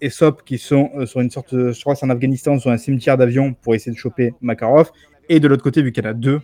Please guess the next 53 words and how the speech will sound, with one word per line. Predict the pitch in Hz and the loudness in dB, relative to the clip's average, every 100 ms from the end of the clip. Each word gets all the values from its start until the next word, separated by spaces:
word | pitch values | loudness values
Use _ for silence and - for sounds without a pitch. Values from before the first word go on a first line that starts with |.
| - | -8
voilà, | 107 110 | -14 -12
euh, | 110 104 | -14 -16
comme | 104 | -18
j'ai | 110 | -14
dit, | 110 120 | -10 -8
deux | 113 | -8
caches, | 113 135 143 165 _ _ _ | -6 -6 -6 -10 _ _ _
nous | 135 | -2
on | 151 135 | 0 0
joue, | 120 131 | -2 0
euh, | 120 113 | 0 -2
Roach | 127 151 - | -6 -8 -8
et | |
Ghost | 120 151 156 | -6 -6 -6
qui | - 120 | -14 -14
sont | 117 | -10
en | 113 | -8
fait | 139 - | -8 -8
du | 117 117 | -10 -10
côté | 120 123 | -10 -10
du | 113 | -10
chalet | 113 123 | -10 -12
pour | 127 113 110 | -14 -16 -16
là | 113 | -16
aussi | 104 127 117 | -16 -14 -14
essayer | 120 | -12
de | 110 | -12
voir | 120 127 | -14 -14
si | - | -16
c'est | 113 | -14
ici | 110 - 127 | -14 -14 -20
qu'il | - | -18
y | |
a | 104 | -16
Makarov. | 113 113 101 147 _ _ _ _ _ _ _ | -14 -12 -10 -10 _ _ _ _ _ _ _
Euh, | 123 113 107 107 104 107 110 - | -8 -6 -6 -6 -6 -8 -10 -4
alors, | 127 123 - _ _ _ - - _ _ _ | -2 -2 -6 _ _ _ -20 -20 _ _ _
comme | - 170 | 2 2
toujours, | 131 151 160 160 _ _ | 2 2 2 0 _ _
c'est | - | -6
le | 123 | -2
gros | 127 | 2
bordel, | 127 123 127 147 - - | 2 2 2 0 -2 -8
il | |
y | |
a | 120 | -10
plein | 135 | -8
d'ennemis | 135 135 127 | -6 -6 -4
partout, | 127 - 143 170 | -6 -4 -4 -4
ça | - 127 | -6 -8
tire | 143 | -6
de | 127 | -6
partout. | 120 - 151 | -6 -2 0